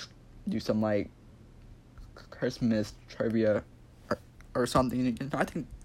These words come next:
that that w-, would be cool and, you know, also entertaining. But, um, but yeah, so I've been good.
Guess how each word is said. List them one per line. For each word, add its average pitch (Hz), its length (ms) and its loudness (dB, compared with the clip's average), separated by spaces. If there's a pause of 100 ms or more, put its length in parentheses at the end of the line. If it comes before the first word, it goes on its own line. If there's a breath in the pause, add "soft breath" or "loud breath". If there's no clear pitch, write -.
(160)
that 113 120 4
that 104 140 2
w-, 98 240 0
would 101 180 2
be 98 140 0
cool 110 400 4
and, 104 280 4
you 110 120 4
know, 101 260 0
also 110 400 4 (140)
entertaining. 117 760 4 (1000 loud breath)
But, 151 140 10
um, 147 280 2 (1300 loud breath)
but 135 120 4
yeah, 139 180 12
so - 280 0
I've 143 180 12
been 208 160 8
good. 202 280 10